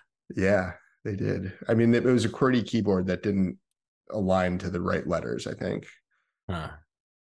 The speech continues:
Speaker 1: Like, the, the type, like, they swapped, like, the wrong letters into the, the keyboard head
Speaker 2: Yeah.
Speaker 1: or whatever
Speaker 2: N-,
Speaker 1: it's
Speaker 2: they,
Speaker 1: called.
Speaker 2: they didn't qwerty it.
Speaker 1: The type head,
Speaker 2: Oh,
Speaker 1: is
Speaker 2: the,
Speaker 1: that what
Speaker 2: the, I see. The, the keyboard had qwerty, but the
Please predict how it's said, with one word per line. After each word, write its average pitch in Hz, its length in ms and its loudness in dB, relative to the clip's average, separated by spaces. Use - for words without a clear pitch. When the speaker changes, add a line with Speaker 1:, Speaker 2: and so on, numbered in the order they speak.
Speaker 1:
Like, 95 220 0
the, 85 400 0
the 95 100 2
type, - 320 0
like, 92 240 2
they 90 240 0
swapped, - 640 -2
like, 90 160 -4
the 92 100 0
wrong 87 320 0
letters 87 340 0
into 85 220 -4
the, 90 340 -4
the - 80 -6
keyboard - 560 -4
head - 120 0
Speaker 2:
Yeah. 60 200 0
Speaker 1:
or 64 120 -6
whatever 85 240 -4
Speaker 2:
N-, 98 80 4
Speaker 1:
it's - 80 -4
Speaker 2:
they, 95 220 2
Speaker 1:
called. - 180 -10
Speaker 2:
they 98 120 2
didn't 95 260 0
qwerty 85 360 4
it. 78 140 -2
Speaker 1:
The - 80 -6
type 98 300 0
head, - 100 -2
Speaker 2:
Oh, 151 140 4
Speaker 1:
is 127 40 4
Speaker 2:
the, 127 100 6
Speaker 1:
that 101 60 -2
what 98 60 -4
Speaker 2:
the, 127 220 6
I 113 140 4
see. 78 280 -2
The, 85 300 -4
the 90 80 -4
keyboard 101 420 4
had 85 160 -2
qwerty, 87 380 2
but 80 200 -4
the 80 280 -2